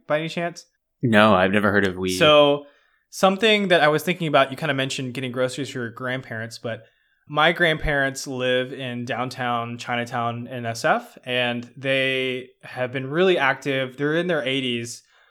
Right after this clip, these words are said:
Speaker 1: maybe late eighties. Uh, they have always been really active. They did all their grocery shopping daily. I mean, we get fresh produce and stuff like that, but they can't do that now during the pandemic. And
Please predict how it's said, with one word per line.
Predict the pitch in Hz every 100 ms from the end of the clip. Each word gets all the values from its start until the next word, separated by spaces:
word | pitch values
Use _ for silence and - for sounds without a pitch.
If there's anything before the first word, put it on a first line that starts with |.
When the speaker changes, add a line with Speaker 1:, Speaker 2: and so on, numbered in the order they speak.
| _ _ _ -
Speaker 1:
maybe | 151 147
late | 131 139
eighties. | 135 123 120
Uh, | 113 -
they | 143 151 160 156 156 131
have | 143 143
always | 147 170
been | 170
really | 165 160
active. | 135 139 151 135
They | 131
did | 123
all | 120 143
their | 143
grocery | 139 - 131 131 143
shopping | 131 127 123 127 127
daily. | 131 135 135 135 135 135
I | 123
mean, | 123 120
we |
get | 120 123
fresh | - 135 -
produce | 139 131 127 123
and | 127
stuff | 135 127
like | 120
that, | 127 123
but | 127
they | 139
can't | 143 175 165
do | 147
that | 139 120
now | 127 123
during | 120 117
the | 117
pandemic. | 120 113 123 180 196
And | 131 120